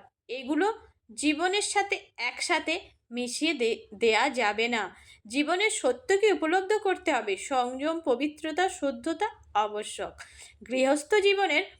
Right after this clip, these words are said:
প্রবেশের পূর্বে ব্রহ্মচর্য আশ্রমে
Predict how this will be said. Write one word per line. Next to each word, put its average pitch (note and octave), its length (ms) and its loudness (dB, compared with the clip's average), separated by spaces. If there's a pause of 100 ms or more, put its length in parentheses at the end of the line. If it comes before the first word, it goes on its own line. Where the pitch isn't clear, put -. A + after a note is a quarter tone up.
(600)
প্রবেশের E4 540 2 (480)
পূর্বে D#4+ 340 0
ব্রহ্মচর্য D4+ 840 0
আশ্রমে D4+ 600 -2